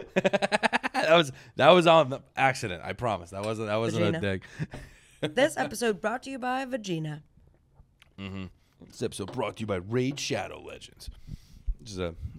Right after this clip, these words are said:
Speaker 1: every gamer sponsored by that.
Speaker 2: Oh.
Speaker 1: Um, except for me.
Speaker 2: What games do you play?
Speaker 1: Um, mostly, um, right now, Warzone, Call of Duty. And when you brought up, um, zombies, I got super excited 'cause that was, like, my biggest,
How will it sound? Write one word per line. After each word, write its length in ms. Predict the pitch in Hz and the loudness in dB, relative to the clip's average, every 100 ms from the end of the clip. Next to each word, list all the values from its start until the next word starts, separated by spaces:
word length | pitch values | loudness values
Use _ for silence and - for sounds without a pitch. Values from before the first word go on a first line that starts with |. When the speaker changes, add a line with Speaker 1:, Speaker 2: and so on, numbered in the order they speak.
| - | -8
Speaker 1:
every 220 | 110 101 | -4 -2
gamer 380 | 95 92 92 90 | -2 -4 -2 -6
sponsored 480 | - 95 85 - 90 | -6 -6 -6 -10 -14
by 80 | |
that. 240 | 85 85 85 - | -12 -12 -14 -12
Speaker 2:
Oh. 180 | 190 175 143 - - - | -8 -8 -10 -16 -18 -16
Speaker 1:
Um, 160 | 92 - | -16 -16
except 240 | 101 - 90 | -18 -14 -14
for 80 | 73 | -16
me. 100 | 87 _ _ _ _ _ _ _ - - _ - _ - - - _ | -20 _ _ _ _ _ _ _ -20 -20 _ -20 _ -8 -6 -6 _
Speaker 2:
What 180 | 196 226 | -2 0
games 300 | 233 226 202 | 0 -2 -4
do 60 | 226 | -8
you 60 | |
play? 220 | 220 262 285 - - - - - | -8 -12 -14 -20 -20 -20 -20 -8
Speaker 1:
Um, 560 | 107 110 110 104 101 101 - _ _ _ - - | -6 -6 -6 -8 -10 -14 -20 _ _ _ -20 -14
mostly, 760 | 107 127 151 - 113 120 120 117 | -4 -4 -2 -6 -4 -2 0 0
um, 680 | 104 101 98 90 87 87 85 | 0 -2 -2 -6 -12 -14 -14
right 180 | - 123 | -4 -2
now, 240 | 113 131 90 | 2 0 0
Warzone, 480 | 90 123 110 95 92 - | 0 0 0 -8 -12 -10
Call 180 | 98 | -8
of 60 | 95 | -8
Duty. 280 | 95 104 95 _ _ _ - _ _ | -8 -8 -10 _ _ _ -20 _ _
And 400 | - 95 92 90 | -6 -4 -4 -6
when 100 | 92 | -4
you 80 | 117 | -4
brought 240 | 110 127 123 | 2 4 4
up, 200 | 110 113 | 2 0
um, 240 | 104 98 | -2 -2
zombies, 640 | 90 101 123 139 104 95 92 | -2 2 2 2 0 -2 -6
I 80 | 101 | -6
got 180 | 98 | -6
super 340 | - - 117 104 | -6 -4 -4 -4
excited 360 | 95 98 92 | -6 -6 -6
'cause 120 | - 95 | -8 -4
that 140 | 101 | -4
was, 140 | 101 92 | -4 -4
like, 220 | 95 - | -6 -4
my 140 | 92 | -6
biggest, 600 | 92 104 101 98 - - | -4 -2 0 -2 -6 -12